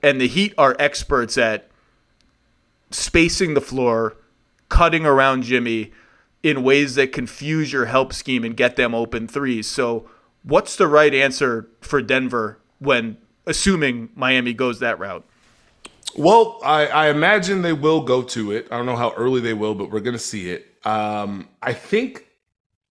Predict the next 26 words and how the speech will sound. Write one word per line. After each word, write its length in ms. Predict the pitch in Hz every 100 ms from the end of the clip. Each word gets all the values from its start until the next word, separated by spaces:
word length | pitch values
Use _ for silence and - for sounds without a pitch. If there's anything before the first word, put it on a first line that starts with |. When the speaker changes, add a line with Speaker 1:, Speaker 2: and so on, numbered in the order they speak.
| _
Speaker 2:
my 320 | 139 135 170
mind 400 | 190 175 170 160
goes 260 | 139 143 139
to 120 | 139
Denver 380 | 113 123 143 139
probably 400 | 131 131 110 98
switches 580 | - - 127 131 131 -
to 160 | 131
start 460 | 120 - 120 127 - _ _ _ _ _ _ _ _ _ _ _ _ _ _
and 240 | 117 113 113
shows 380 | - 120 120 -
help 340 | 117 123 - _ _
and 120 | 107 101
sees 360 | - 120 123
how 160 | 120 110
that 240 | 120 113
goes. 460 | 123 127 127 131 -
Now, 120 | 95
how 140 | 123
long 160 | 127 120
they 80 | 113
stick 340 | - - 147
with 140 | 143 143
that, 320 | 151 147 - -
who 180 | 135 120
knows? 540 | 117 123 143 175 -